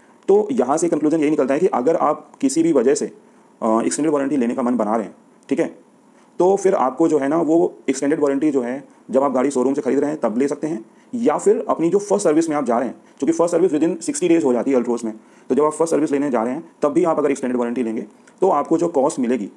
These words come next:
वो मतलब ठीक ठाक cost मिल जाएगी। लेकिन अगर आप उसके बाद कभी, अ, लेते हैं तो जैसे one eighty days से ज़्यादा हो जाएगा तो कुछ cost बढ़ जाएगी, फिर वन eighty days से और ज़्यादा हो गया या नाइंटी से one eighty days में रहेगा तो थोड़ा सा बढ़ेगा, फिर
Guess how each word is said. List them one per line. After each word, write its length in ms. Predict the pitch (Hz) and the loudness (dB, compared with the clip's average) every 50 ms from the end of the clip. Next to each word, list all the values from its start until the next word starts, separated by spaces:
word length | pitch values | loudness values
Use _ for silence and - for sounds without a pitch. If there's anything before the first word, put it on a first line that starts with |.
| - _ _ _ _ _ - | -20 _ _ _ _ _ -10
वो 160 | 117 117 160 180 - - - - - - _ _ - | -2 0 2 2 0 -2 -8 -20 -20 -20 _ _ -6
मतलब 300 | 120 120 120 139 147 143 - | -4 -2 -2 -2 -2 -2 -4
ठीक 120 | 156 143 - | -4 -2 -2
ठाक 120 | 143 143 | -2 -2
cost 240 | - 127 127 127 - | 0 0 -2 0 0
मिल 120 | 120 135 | -2 -2
जाएगी। 260 | 120 101 95 101 - - - _ - _ - - | -2 -4 -6 -8 -12 -12 -14 _ -20 _ -2 0
लेकिन 220 | 120 139 156 170 | 0 2 2 2
अगर 120 | 165 165 160 | 0 2 0
आप 160 | 165 160 147 | 0 0 -2
उसके 240 | 143 - - 185 165 | -4 0 0 -2 0
बाद 220 | - 120 135 143 | 2 0 0 0
कभी, 240 | - 135 117 123 127 | 0 0 0 0 0
अ, 520 | 123 - - - - - 120 117 113 113 | -2 -4 -14 -16 -8 -6 -4 -2 -2 -2
लेते 220 | 110 110 113 - 139 | 0 0 0 -2 -2
हैं 200 | 123 123 185 - - - - - _ - | -6 -6 -10 -12 -16 -20 -20 -14 _ 0
तो 160 | 143 135 139 131 | 2 4 4 4
जैसे 160 | 127 127 123 | 2 2 0
one 120 | 123 131 | 0 0
eighty 120 | 135 139 139 | 0 0 0
days 140 | 127 127 131 | 0 0 0
से 80 | 147 | 0
ज़्यादा 220 | 117 117 101 117 139 | -2 -2 -2 -2 -2
हो 80 | 143 | -2
जाएगा 180 | - - - - | -2 -4 -6 -6
तो 120 | - 165 | -6 -2
कुछ 140 | - 165 160 | -2 -2 0
cost 240 | 165 135 135 131 123 | 0 -2 -2 0 -2
बढ़ 100 | 110 98 | -4 -2
जाएगी, 240 | 101 98 98 104 92 | -4 -8 -8 -10 -10
फिर 280 | - - 131 135 139 - - - - _ _ _ - | -2 0 0 0 0 -4 -10 -20 -20 _ _ _ -8
वन 160 | - 120 127 | -2 -2 0
eighty 140 | 127 123 147 | 0 0 0
days 160 | 131 131 135 | 0 -2 -2
से 100 | 135 139 | -2 -2
और 180 | - 120 123 143 | 0 0 0 2
ज़्यादा 200 | 123 143 135 151 | 0 0 0 0
हो 100 | 143 139 | -2 -2
गया 160 | 139 147 147 - | -2 -4 -4 0
या 100 | 123 127 | 0 0
नाइंटी 240 | 120 117 117 123 135 | 0 0 -2 -2 -2
से 80 | 147 | 0
one 100 | 135 135 | 0 0
eighty 120 | 139 143 143 | 0 0 0
days 100 | 143 143 | 0 0
में 80 | 151 | 0
रहेगा 140 | 143 135 151 | 0 0 0
तो 100 | 151 156 | 0 0
थोड़ा 180 | - 131 117 127 | 0 0 0 0
सा 80 | 135 | 2
बढ़ेगा, 220 | 143 143 135 147 160 | 0 0 0 0 0
फिर 180 | 156 160 147 | -2 -2 -4